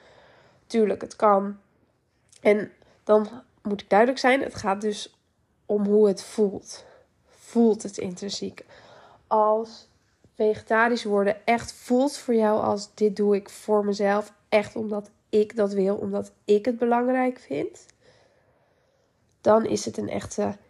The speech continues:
intrinsieke drijfveer in plaats van een extrinsieke. Extrinsiek is van buitenaf opgelegd. Nou,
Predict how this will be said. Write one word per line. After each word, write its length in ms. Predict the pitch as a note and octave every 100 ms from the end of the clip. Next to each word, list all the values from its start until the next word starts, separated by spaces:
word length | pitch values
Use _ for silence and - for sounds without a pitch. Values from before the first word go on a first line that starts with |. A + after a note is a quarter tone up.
| _ _
intrinsieke 840 | C4 C#4+ C#4+ B3 - A3+ A3 F#3+ F#3
drijfveer 760 | F3+ E3 - - - - - - _ _ _ -
in 140 | A3
plaats 300 | A3 G#3 G3+
van 160 | - G3+
een 120 | G3 -
extrinsieke. 920 | - F3 - - F3+ F3 - F3 F3+ F3+ _ _ _ _ _ _
Extrinsiek 680 | - - - G3+ G3 G3+ G3+
is 240 | G#3+ G#3
van 180 | - A3+
buitenaf 640 | A3 A3 A3+ - - - -
opgelegd. 760 | G3+ - - - - - _ _ _ _ _ _ _ _ _ _ _ _ _ _ _ _ _ _ _ _ _ _ _ _
Nou, 140 | A3